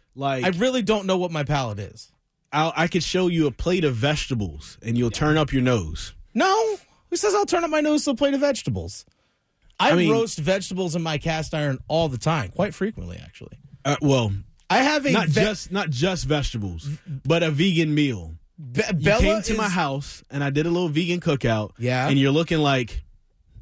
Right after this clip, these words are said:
Speaker 1: you know, hmm, uh, uh, should I eat this? Is this a dead carcass? I don't know. Hmm, uh-huh.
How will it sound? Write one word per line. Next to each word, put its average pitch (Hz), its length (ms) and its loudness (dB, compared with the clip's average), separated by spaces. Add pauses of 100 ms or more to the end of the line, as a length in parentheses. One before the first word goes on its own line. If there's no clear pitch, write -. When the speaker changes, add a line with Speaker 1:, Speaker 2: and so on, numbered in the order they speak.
(1000)
Speaker 1:
you 135 120 0
know, 104 220 0
hmm, 147 240 0 (240)
uh, 123 280 0 (360)
uh, 131 360 2
should - 180 0
I 135 60 2
eat 143 180 2
this? 160 240 2 (200)
Is 131 100 0
this 151 140 0
a 139 40 2
dead 139 240 2
carcass? 139 420 0
I 147 40 -2
don't 139 160 0
know. 123 360 2
Hmm, 147 260 2 (340)
uh-huh. 147 320 2